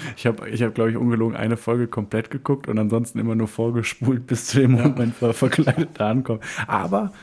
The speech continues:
Speaker 1: aber immer genauso, dass ich schon noch so diesen zehnsekündigen Spannungsbogen vorher hatte, wo sich der Gast so hinsetzt <laughs> und man sieht
Speaker 2: Ja.
Speaker 1: so, wie Kessler ankommt. So. Gut fand ich auch Kessler als, ich glaub, Dunja Halali, ähm, also als, als Frau verkleidet auch noch und, äh, immer mit diesem Anspruch, das sehr realistisch zu machen.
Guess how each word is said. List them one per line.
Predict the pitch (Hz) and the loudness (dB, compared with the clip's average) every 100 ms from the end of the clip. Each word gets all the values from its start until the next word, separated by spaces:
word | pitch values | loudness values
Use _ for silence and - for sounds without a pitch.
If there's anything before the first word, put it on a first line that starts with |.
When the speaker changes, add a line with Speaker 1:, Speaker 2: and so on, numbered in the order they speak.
| - - | -16 -4
Speaker 1:
aber | 120 | -2
immer | 135 139 | 2 2
genauso, | 123 120 143 151 143 | 2 2 2 0 0
dass | 139 123 | 0 0
ich | 120 | 0
schon | - 143 | 0 0
noch | 151 | 0
so | 131 | 0
diesen | 123 120 120 | 0 0 2
zehnsekündigen | 127 131 127 135 131 123 | 2 2 2 2 2 2
Spannungsbogen | - 120 117 95 - 104 | 2 2 2 0 0 0
vorher | 101 104 101 | 4 4 4
hatte, | 107 104 | 0 -2
wo | |
sich | 104 104 | -2 0
der | 104 | 0
Gast | 104 101 - | 0 -2 -4
so | 98 | 0
hinsetzt | 147 151 135 135 - - 156 | 0 0 -2 -4 -8 -4 -4
<laughs> | 151 | -2
und | 117 | 0
man | 110 110 | 2 0
sieht | 104 | 0
Speaker 2:
Ja. | |
Speaker 1:
so, | 110 | -2
wie | 104 | -2
Kessler | 110 104 113 | -6 -8 -8
ankommt. | 113 - 117 113 | -8 -8 -10 -14
So. | 135 - _ _ - - - | -18 -20 _ _ -20 -20 -8
Gut | 151 | -8
fand | 147 143 | -4 -4
ich | 123 | -2
auch | 127 | -4
Kessler | - 135 113 | -4 -4 -4
als, | 117 - | -4 -6
ich | 107 | -4
glaub, | 110 101 | -4 0
Dunja | 123 131 101 | 0 2 0
Halali, | 95 107 131 175 214 _ _ _ - - - - - | -2 -4 -4 -6 -8 _ _ _ -20 -20 -20 -20 -16
ähm, | 110 104 104 107 104 - 127 - | -6 -2 0 0 -2 -4 -10 -8
also | 104 | -4
als, | 104 - | -4 -6
als | 95 - - | -10 -10 -12
Frau | - 101 139 | -8 -6 -6
verkleidet | 147 - 55 - | -6 -10 -10 -8
auch | - - | -6 -4
noch | 135 | -4
und, | 113 107 | -6 -6
äh, | 110 - _ _ _ - - | -8 -14 _ _ _ -14 -2
immer | 107 | 2
mit | 104 | 2
diesem | 101 101 | 0 -2
Anspruch, | 98 107 98 | -4 -8 -12
das | - | -8
sehr | 101 95 | -6 0
realistisch | 104 98 127 - 92 - | 2 2 -2 -6 -12 -8
zu | 98 | -6
machen. | 92 104 123 | -6 -6 -12